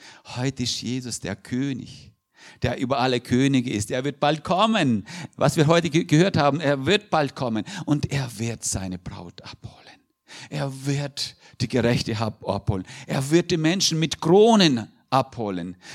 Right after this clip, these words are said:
Menschen, die heute schon die Kronen tragen. Menschen, die heute die Kleider der Gerechtigkeit tragen. Menschen, die heute die Kleider der Ehre tragen. Er wird sie abholen.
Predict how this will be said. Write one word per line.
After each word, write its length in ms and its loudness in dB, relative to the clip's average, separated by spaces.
Menschen, 460 2
die 120 -4
heute 360 0
schon 180 -2
die 100 -6
Kronen 420 0
tragen. 420 4
Menschen, 380 2
die 80 2
heute 300 2
die 120 -2
Kleider 340 2
der 140 -2
Gerechtigkeit 800 -2
tragen. 460 -2
Menschen, 360 2
die 100 4
heute 280 2
die 140 -2
Kleider 340 0
der 260 0
Ehre 400 2
tragen. 420 -2
Er 120 -2
wird 120 -2
sie 300 -4
abholen. 480 -14